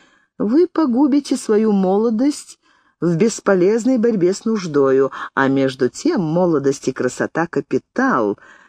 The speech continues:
Моя милочка, помните, что люди бывают молоды только раз в жизни. Хватайте счастье таким, каким оно вас найдет". Порядочная-таки дрянцо была эта госпожа.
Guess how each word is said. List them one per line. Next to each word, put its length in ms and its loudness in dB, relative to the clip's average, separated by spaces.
Моя 260 2
милочка, 920 -2
помните, 760 0
что 340 0
люди 460 2
бывают 500 -2
молоды 680 2
только 480 0
раз 300 0
в 80 -4
жизни. 560 -2
Хватайте 540 0
счастье 500 -2
таким, 480 -4
каким 580 0
оно 340 0
вас 340 -4
найдет". 560 -4
Порядочная-таки 1200 0
дрянцо 760 0
была 480 0
эта 340 -4
госпожа. 960 -6